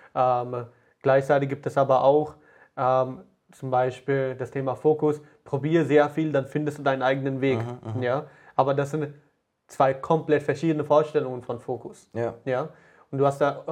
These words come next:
Speaker 1: häufig angesprochen, dass du parallel das machst und parallel dazu noch das und das
Speaker 2: Mhm.
Speaker 1: ist dann das vierte Parallel von den fünften Parallel, ja.
Speaker 2: Ja, ja.
Speaker 1: Also parallel sehr viele Sachen. Was hältst du von Thema Fokus?
Speaker 2: Ja, ist auch ein, ein, ein Thema, mit dem ich mich selber ja immer wieder auch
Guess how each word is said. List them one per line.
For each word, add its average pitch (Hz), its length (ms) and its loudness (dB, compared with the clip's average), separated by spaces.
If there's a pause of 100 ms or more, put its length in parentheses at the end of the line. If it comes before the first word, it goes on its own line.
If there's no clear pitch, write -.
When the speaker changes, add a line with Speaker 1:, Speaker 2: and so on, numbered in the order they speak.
Speaker 1:
häufig 156 320 2
angesprochen, 147 480 -2
dass 135 120 -6
du 131 60 -10
parallel 139 520 2
das 170 200 0
machst 175 180 -4
und 151 100 -8
parallel 139 360 0
dazu 139 220 0
noch 131 180 -2
das 175 260 2
und 147 100 -6
das 131 140 2
Speaker 2:
Mhm. 143 60 -4
Speaker 1:
ist 135 120 -6
dann 127 220 -6
das 127 200 -2 (320)
vierte 180 280 2
Parallel 165 640 2
von 147 260 -2
den 123 120 -6
fünften 190 320 -2
Parallel, 165 600 2
ja. 139 160 4
Speaker 2:
Ja, - 60 2
ja. - 40 -2 (320)
Speaker 1:
Also 139 200 2
parallel 143 400 2
sehr 147 180 4
viele 147 200 -2
Sachen. 151 360 -2 (720)
Was 143 360 -2
hältst 151 220 -4
du 160 40 -10
von 156 140 -8
Thema 147 220 -6
Fokus? 190 300 -10 (1040)
Speaker 2:
Ja, 185 400 4 (160)
ist 160 200 0
auch 170 140 6
ein, 170 200 -2
ein, 156 280 -8 (520)
ein 120 60 -14
Thema, 165 300 4
mit 147 220 0
dem 160 80 0
ich 151 100 -6
mich 143 120 -6
selber 160 260 6
ja 131 140 6
immer 131 260 2
wieder 123 220 2
auch - 240 -2